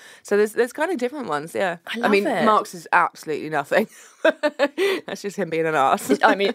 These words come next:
Speaker 2: I quite like it, though.
Speaker 1: Yeah, but it's, it's that whole rhyme, isn't it?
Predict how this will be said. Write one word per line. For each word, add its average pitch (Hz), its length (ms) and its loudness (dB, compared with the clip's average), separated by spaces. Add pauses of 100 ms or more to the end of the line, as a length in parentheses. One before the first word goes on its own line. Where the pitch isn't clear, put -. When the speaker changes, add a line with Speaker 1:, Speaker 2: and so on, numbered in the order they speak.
Speaker 2:
I 180 160 4
quite 170 300 0
like 165 320 0
it, - 100 -6
though. 160 280 -2 (120)
Speaker 1:
Yeah, 180 220 2
but 156 180 0
it's, 185 220 0
it's 254 140 -4
that 240 200 -2
whole 226 220 0
rhyme, 233 260 -2
isn't 175 180 -12
it? 143 180 -12